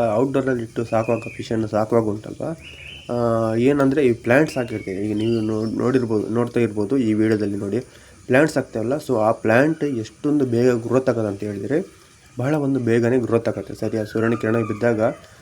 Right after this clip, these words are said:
ಯಾವುದೇ ಜೀವಿ ಆಗಲಿ, ಯಾವುದೇ ಜೀವಿ ಆಗಲಿ ಆ-, ಆದಷ್ಟು ಬೇಗ ಗ್ರೋತ್ ಆಗುತ್ತೆ. ಫಿಶ್ಶಿಗೆ ಬೇಕಾಗಿರುವಂಥ ಈ, ನೋಡಿ ಈಗ ಈ ನೀರಲ್ಲಿ ಬೆನಿಫಿಷಿಯಲ್ ಬ್ಯಾಕ್ಟೀರಿಯಾ ಅನ್ನೋದು ಫಿಶ್ಶಿಗೆ ತುಂಬಾ ಇದೆ. ನೋಡಿ ಫಿಶ್ ಒಂದು ಎಷ್ಟು ಹೆಲ್ದಿ ಆಗಿರುತ್ತೆ ನೋಡಿ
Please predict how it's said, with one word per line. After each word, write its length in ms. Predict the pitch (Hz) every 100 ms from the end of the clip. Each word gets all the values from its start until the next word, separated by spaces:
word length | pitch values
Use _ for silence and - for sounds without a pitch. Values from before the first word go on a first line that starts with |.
| -
ಯಾವುದೇ 280 | 127 156 160
ಜೀವಿ 260 | 127 117 104
ಆಗಲಿ, 300 | 95 - 104
ಯಾವುದೇ 280 | 113 123
ಜೀವಿ 180 | 117 113
ಆಗಲಿ 200 | 110 135
ಆ-, 360 | 110 107 104 104
ಆದಷ್ಟು 320 | 113 117 117
ಬೇಗ 200 | 117 120
ಗ್ರೋತ್ 320 | 127 117 117
ಆಗುತ್ತೆ. 260 | 107 98 - - - - -
ಫಿಶ್ಶಿಗೆ 300 | 117 - 127
ಬೇಕಾಗಿರುವಂಥ 600 | 120 117 120 117 113 107
ಈ, 220 | 113 113 113 - - -
ನೋಡಿ 160 | 131
ಈಗ 100 | 120
ಈ 220 | 117 120 120
ನೀರಲ್ಲಿ 460 | 120 135 131 131
ಬೆನಿಫಿಷಿಯಲ್ 500 | 120 117 135 131 123
ಬ್ಯಾಕ್ಟೀರಿಯಾ 400 | 113 113 123 117
ಅನ್ನೋದು 260 | 107 107 170 - - -
ಫಿಶ್ಶಿಗೆ 320 | 120 - 117
ತುಂಬಾ 340 | 131 123 131 147
ಇದೆ. 320 | 131 101 92 113
ನೋಡಿ 200 | 110 104
ಫಿಶ್ 280 | 123 120
ಒಂದು 200 | 127 120
ಎಷ್ಟು 260 | 113 - 127
ಹೆಲ್ದಿ 300 | 117 117 123
ಆಗಿರುತ್ತೆ 380 | 117 113 107 107
ನೋಡಿ 160 | 101